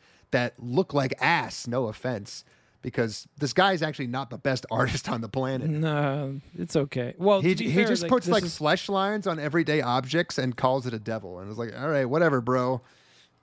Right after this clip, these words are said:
Speaker 1: It's Chainsaw Man. What, what does he do? He's got chainsaws in his arms and legs. His head looks like a chainsaw." Okay, great. Ninety percent of that is just a human person that you drew.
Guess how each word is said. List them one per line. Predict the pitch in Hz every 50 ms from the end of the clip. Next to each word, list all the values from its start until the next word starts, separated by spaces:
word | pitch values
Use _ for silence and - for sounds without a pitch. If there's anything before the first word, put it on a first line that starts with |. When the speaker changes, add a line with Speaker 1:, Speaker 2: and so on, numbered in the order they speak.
| _ - - _ _ _ -
Speaker 1:
It's | - 135 127 -
Chainsaw | - - 208 233 254 214 160 - 190 165 156 147
Man. | 147 151 151 151 147 147 139 131 123 123
What, | 131 175 190 - 156
what | 180 196
does | 190 156
he | 180 170
do? | 147 208 220 190 165
He's | 165 156 131
got | 202 202 196 185
chainsaws | - - 226 226 233 233 196 - 214 202 190 185 180 175 165 160 143
in | 165
his | 160 156 143
arms | 147 160 170 170 180 185 165
and | 170 190 190 185
legs. | 196 202 208 208 190 147 139
His | 160 156 151
head | 165 180 214 254 254 190
looks | 180 156 -
like | 165 160 190
a |
chainsaw." | 180 - - 208 208 220 226 233 233 214 - - 202 180 175 170 165 160 156 151 143 139 - _ _ _ _ _ _ -
Okay, | - - - 196 185
great. | 160 147 185 208 202 185 143 - -
Ninety | 135 143 156 180 196 190
percent | - 175 151 - 185 185
of | 180
that | 175 175 170
is | 160 135
just | - 160 -
a | 156 135
human | 120 - 170 170 143 135
person | 120 - 170 175 - - 117 117
that | 107 95 -
you | 120 107
drew. | - 104 107 113 120 135 135